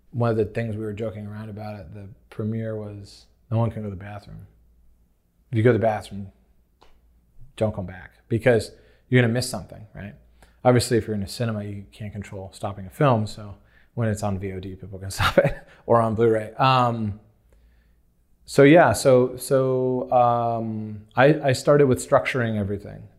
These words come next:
and structuring the way things were gonna be revealed. And then I went into, um, writing some scenes dialogue very meticulously. Some of those scenes,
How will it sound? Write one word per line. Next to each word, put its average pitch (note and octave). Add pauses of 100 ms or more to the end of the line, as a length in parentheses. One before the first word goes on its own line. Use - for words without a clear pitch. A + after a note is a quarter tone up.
(100)
and A2 (380)
structuring A2+
the G#2+
way G#2+
things A2+
were A2
gonna G#2+
be G2+
revealed. B2 (500)
And A#2
then A#2
I A#2
went A#2
into, A2 (480)
um, G2+ (500)
writing B2+
some B2+
scenes B2 (160)
dialogue A2+
very A#2
meticulously. A2
Some B2
of A#2
those A2+
scenes, A2+